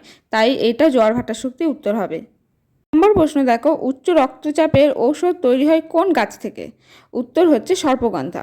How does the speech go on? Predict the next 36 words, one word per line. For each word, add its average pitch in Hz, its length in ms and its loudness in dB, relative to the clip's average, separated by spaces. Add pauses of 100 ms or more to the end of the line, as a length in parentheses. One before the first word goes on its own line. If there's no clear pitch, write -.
(140)
অপশানে 285 360 -2
দেখো 294 200 0
তোমাদের 285 280 0
চারটে 269 320 -2
দিয়ে 269 180 0
দিয়েছে, 277 280 0
নিম, 262 300 2
সর্ষে, 269 400 0
বাসক, 247 400 -2
সর্পগন্ধা। 247 640 -2 (800)
নম্বর 359 220 4
প্রশ্ন 294 340 2
দেখো, 233 400 0 (260)
মানবকেন্দ্রিক 320 840 0
যে 294 160 2
সম্পদ 320 440 0
সৃষ্টি 285 340 -2
হয়েছে 320 360 2
তাকে 302 340 -4
কি 320 200 0
বলে? 185 320 -4 (340)
অপশন - 340 -2
দেখো 302 220 0
মানবিক 240 460 0
সম্পদ, 302 460 0
সাংস্কৃতিক 269 640 -6
সম্পদ, 294 360 -2
প্রাকৃতিক 269 500 -6
সম্পদ, 285 460 0
এর 262 140 -2
কোনোটিই 247 460 0
না। 190 240 -6 (100)
উত্তর 233 300 -4
হচ্ছে 262 220 0
মানবিক 240 440 0
সম্পদ, 208 420 -6